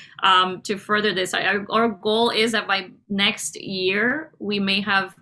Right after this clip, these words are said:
impacted through what we're doing at least five hundred women. Um, so being here is part of that, of that goal as well. You know, any client that we help, any p-, person that we talk to and who they talk to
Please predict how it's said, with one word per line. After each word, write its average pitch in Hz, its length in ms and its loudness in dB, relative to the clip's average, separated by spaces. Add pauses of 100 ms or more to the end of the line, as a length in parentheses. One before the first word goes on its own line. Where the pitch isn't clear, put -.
(200)
impacted 202 640 -2
through 190 120 -8
what 185 200 -2
we're 208 160 2
doing 180 540 -2
at 180 180 -4
least 202 320 -2
five 180 180 0
hundred 170 360 -6
women. - 460 -12 (460)
Um, 156 480 -2
so 165 260 -2
being 220 360 2
here 240 240 4
is 214 160 0
part 214 220 2
of 175 160 -4
that, 185 380 2 (160)
of 175 140 -12
that 180 500 -2
goal 196 280 -2
as 170 160 -6
well. 170 520 0
You 190 120 -6
know, 175 300 -4
any 202 240 0
client 214 400 0
that 214 140 -2
we 220 80 -4
help, 247 420 -4
any 185 200 -6
p-, - 140 -20 (220)
person 254 280 2
that 202 120 2
we 190 100 0
talk 170 320 -4
to 170 140 -4
and 170 120 -2
who 185 140 -6
they 202 280 0
talk 170 320 -4
to 160 200 -8